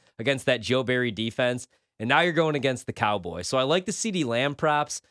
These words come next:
but seven and a half receptions, minus one forty is not something I wanna do right now. I love Jake Ferguson. I mean, Green Bay struggles against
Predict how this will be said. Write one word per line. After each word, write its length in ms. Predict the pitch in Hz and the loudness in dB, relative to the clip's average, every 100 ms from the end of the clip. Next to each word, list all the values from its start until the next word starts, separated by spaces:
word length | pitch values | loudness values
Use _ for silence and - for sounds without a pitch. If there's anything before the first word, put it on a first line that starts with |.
| _ _ | _ _
but 100 | 110 | -2
seven 240 | - 165 | 0 0
and 100 | 170 | 0
a 40 | 143 | 2
half 240 | 139 135 | 2 0
receptions, 500 | 127 143 135 143 123 | 0 0 0 -2 -2
minus 340 | 120 127 117 - | 0 -2 -4 -4
one 200 | 127 120 | -4 -4
forty 260 | 117 127 | -2 -2
is 80 | 120 | -2
not 140 | 120 113 | -2 -2
something 240 | 120 120 | -4 -2
I 60 | 117 | -2
wanna 160 | 107 | -2
do 160 | 92 123 | -2 0
right 180 | 120 123 | 0 0
now. 140 | 120 | 0
I 80 | 113 | 2
love 200 | 165 196 | 2 2
Jake 220 | 143 127 | 0 -2
Ferguson. 600 | - 113 87 82 80 78 _ _ _ - | -2 -4 -6 -12 -14 -18 _ _ _ -4
I 40 | |
mean, 180 | 147 143 | -2 0
Green 240 | 143 156 | -2 0
Bay 180 | 139 131 | 0 0
struggles 480 | - 127 123 127 110 | 0 0 0 -2 -2
against 520 | 110 110 104 - | -2 -2 -4 -10